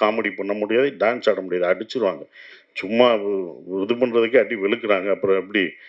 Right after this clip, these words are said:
ஜெயில்ல இருக்கும்போது கொடுக்க மாட்டாங்க? So அப்படி ஒரு, இது ஆயிரத்தி தொள்ளாயிரத்தி தொண்ணூத்தொன்னுல நடந்த ஒரு கதை. தொண்ணூத்தஞ்சு வரைக்கும் இருக்கு. தொண்ணூத்தி ஐந்துல ஜெயில பிரேக் பண்ணி தப்பிக்கிறவங்களை பத்தி,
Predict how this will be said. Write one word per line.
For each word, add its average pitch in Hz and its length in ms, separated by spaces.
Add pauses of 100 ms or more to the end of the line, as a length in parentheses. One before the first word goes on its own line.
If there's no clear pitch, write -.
(220)
ஜெயில்ல 113 220
இருக்கும்போது 95 800
கொடுக்க 95 220
மாட்டாங்க? 82 300
So 95 260
அப்படி 131 300
ஒரு, 104 320 (340)
இது 95 300
ஆயிரத்தி 123 360
தொள்ளாயிரத்தி 95 360 (100)
தொண்ணூத்தொன்னுல 104 720
நடந்த 101 460
ஒரு 82 160
கதை. 98 440
தொண்ணூத்தஞ்சு 101 420
வரைக்கும் 101 400
இருக்கு. 90 380 (480)
தொண்ணூத்தி 127 320
ஐந்துல 98 380 (120)
ஜெயில 107 400 (100)
பிரேக் 107 240
பண்ணி 98 200
தப்பிக்கிறவங்களை 90 760
பத்தி, 90 360